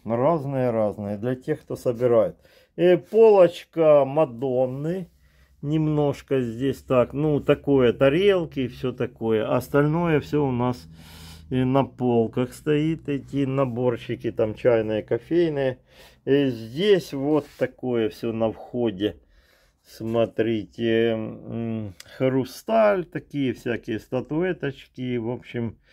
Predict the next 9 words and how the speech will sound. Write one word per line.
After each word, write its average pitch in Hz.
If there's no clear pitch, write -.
и 143
немножко 147
вот 123
такого 123
всего 113
интересного, 127
чтобы 107
человек 113
зашёл 139